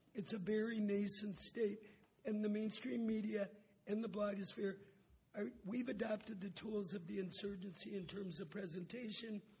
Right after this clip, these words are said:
going to the web. Our Afghanistan reporting is video, is maps of where the drugs lords are, blogs in real time of what's going on.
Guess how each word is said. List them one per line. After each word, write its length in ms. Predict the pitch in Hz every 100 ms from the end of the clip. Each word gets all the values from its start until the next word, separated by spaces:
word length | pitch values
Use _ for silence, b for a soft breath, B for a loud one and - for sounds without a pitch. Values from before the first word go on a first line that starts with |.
| B -
going 260 | 214 214 214
to 80 | 196
the 100 | 185
web. 460 | 208 220 208 190 - B B -
Our 80 | 202
Afghanistan 760 | 208 - 214 208 208 - 214 202
reporting 440 | 196 - 202 190
is 140 | 180 156
video, 460 | 190 214 220 214
is 160 | 90 80
maps 460 | 202 202 - -
of 60 | 120
where 160 | 98 -
the 120 | 175
drugs 400 | 156 190 180 160
lords 420 | 214 196 190 156
are, 360 | 220 208 208 202 B B B B _ 202
blogs 400 | 214 208 190 214
in 160 | 202
real 180 | 196 202
time 340 | 180 214 202 190
of 120 | 170
what's 260 | 190 180
going 320 | - 208 185 190
on. 220 | 190